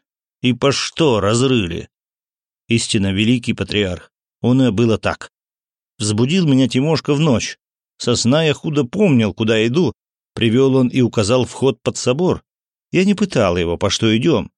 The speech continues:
Сам Тимошка мне по пути сказал. Клобук, где на нём с деньгами, в том клобуке и зарыт старец". "Старец бессеребренник был, постник великий. Что ж вы обрели в том гробу?" "Во гробу том,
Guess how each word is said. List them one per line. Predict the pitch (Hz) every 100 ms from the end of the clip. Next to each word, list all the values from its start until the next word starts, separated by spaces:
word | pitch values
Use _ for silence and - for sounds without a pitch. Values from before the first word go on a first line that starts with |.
| _ _
Сам | - 226 165
Тимошка | - 123 120 - 110
мне | 113 107
по | 117
пути | 113 165 - 95
сказал. | - 95 92 87 - _ _ _ _ -
Клобук, | 147 143 117 104
где | 104
на | 110
нём | 113 110 104
с |
деньгами, | 98 127 110 107 101 110 _ _ _
в | -
том | 202 220
клобуке | 139 104 98 135
и | 156 131 185 _
зарыт | 107 156 104 90
старец". | - 85 - - - _ _ _ _ _ _ _ _ _ _
"Старец | - - 104 110 113 104 - -
бессеребренник | 95 104 - 110 117 120 117 110 104
был, | 98 98 82 _ _ -
постник | 123 127 - 123 120 -
великий. | 107 117 113 104 - 98 80 _ _ _ _
Что | - 180
ж | -
вы | 135 151 - _
обрели | 135 131 175 151 117
в | -
том | 117 98
гробу?" | 95 117 104 90 _ _ _ _ _ _ _ _ _ _
"Во | 98 104
гробу | 143 160 226
том, | - 156 120 98